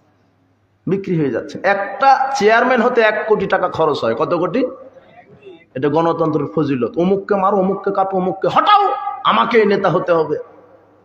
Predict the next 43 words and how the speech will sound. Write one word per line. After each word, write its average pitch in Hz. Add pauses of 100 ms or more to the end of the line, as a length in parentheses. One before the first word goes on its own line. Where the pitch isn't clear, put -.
(460)
এক 269
কোটি 254
টাকা 240
খরচ 202
হয়ে 190 (300)
ম-, 180
ই, 165
চেয়ারম্যান 226
হলো, 269 (600)
ও 143
চেয়ারম্যানের 190 (120)
তো 185
শপথ, 180 (400)
শপথ 247
নেয় 240
আর 311
মনে 254
মনে 240
চিন্তা 214
করে, 170 (360)
"যাক, 139 (140)
এইবারে 185
চুরি 165
করার 156
একটা 151
পদ্ধতি 131
হলো।" 104 (1400)
এক 175
কোটি 208
টাকা 214
খরচ 202
করছে 202
আপনার 190
ওই 185
ব্রিজ 180
তৈরি 190
করে 175
দিবে, 180
ও 220
আগেও 202
বিশ 185
কোটি 190
খাবে। 143